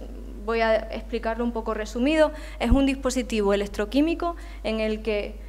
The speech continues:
a partir de reacciones químicas, eh, oxidación de hidrógeno y reducción de oxígeno, pues se produce electricidad por un circuito externo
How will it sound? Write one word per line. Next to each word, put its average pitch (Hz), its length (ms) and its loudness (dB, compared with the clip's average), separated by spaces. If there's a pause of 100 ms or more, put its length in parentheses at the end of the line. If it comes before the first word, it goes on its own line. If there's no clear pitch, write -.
(200)
a 226 140 2
partir 233 560 -2 (120)
de 214 480 -2 (180)
reacciones 226 560 0
químicas, 277 680 -2
eh, 208 580 -6 (240)
oxidación 233 680 -4
de 226 100 -2
hidrógeno 233 600 -4 (220)
y 220 100 -6
reducción 214 560 -4
de 214 60 -2
oxígeno, 269 540 -6 (340)
pues 220 160 -2
se 220 220 -4
produce 226 400 -2
electricidad 220 680 0
por 233 140 0
un 220 100 -4
circuito 220 440 -8
externo 285 440 -4